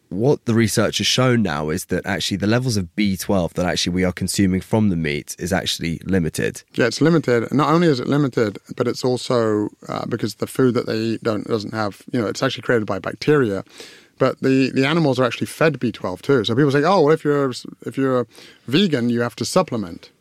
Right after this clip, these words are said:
Speaker 2: Well, you're already supplementing. You're not only supplementing. So, so vegans are typically lower in B twelve and vitamin D. Those are the two vitamins, right? Well,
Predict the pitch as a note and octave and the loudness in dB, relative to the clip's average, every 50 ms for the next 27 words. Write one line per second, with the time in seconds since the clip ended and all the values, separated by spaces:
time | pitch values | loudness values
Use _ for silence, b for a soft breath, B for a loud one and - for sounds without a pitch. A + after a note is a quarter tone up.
0 | _ _ - C3+ C#3+ C#3+ C#3 - _ _ _ - C#3 F#3 F#3 E3+ E3+ G3 G#3+ G#3+ | _ _ 0 2 2 2 2 0 _ _ _ 0 2 2 4 4 6 6 6 4
1 | G3 D#3 - - B2+ - A#2 G#2+ G2+ F#2 G2 - - C3 D#3+ F#3+ F#3 F3 F3 E3 | 4 2 0 -2 -2 -2 -2 -4 -4 -6 -6 -4 0 2 2 4 4 4 2 2
2 | D3+ - E3 D3 D3+ D3 C#3 C3+ B2+ A#2+ B B B B B B B B B - | 2 2 0 0 2 0 0 0 -2 -4 B B B B B B B B B 2
3 | E3+ D#3+ - - - - D#3+ D3 C3 D3+ G3 G#3 F#3 G3 F3 D#3 C#3+ - - E3 | 2 2 2 0 2 2 2 2 4 4 2 4 4 4 2 2 2 2 0 0
4 | D3+ D#3 - - C#3 C3 B2+ C3 D3 D3 C#3 C3 A2+ A2+ A#2 A2 B2+ A#2+ A#2 - | 0 0 2 2 2 4 4 4 4 4 4 4 2 0 -2 -2 -2 -2 -2 -2
5 | - - B2 A#2+ A#2 A#2 A2+ A2 - - _ - A2 A2+ A2 A2 G#2+ G#2 G#2 G#2 | 0 0 2 2 4 2 0 -2 -4 -10 _ -8 -6 -4 -4 -4 -4 -4 -4 -4
6 | G2 - _ - A#2+ A2+ A2+ G#2+ G#2+ G#2 G2+ B2+ B2 A2 G2+ A#2 A#2+ A2+ - A2+ | -6 -6 _ -4 -2 -2 -2 -2 -2 -2 0 0 0 2 2 2 0 0 -2 -6
7 | - - - C#3 C3 C3 B2 - - - - B2 B2 A#2 G2+ F2 - - - - | -2 0 2 2 4 2 0 -2 -4 -8 -2 0 0 0 0 -2 -8 -14 -20 -20
8 | _ b b b b b b b b A#2+ A#2+ B2+ - b b b b b b b | _ b b b b b b b b 0 0 0 -2 b b b b b b b
9 | C#3+ C#3+ C#3+ C#3 C3+ - | 0 2 4 2 2 0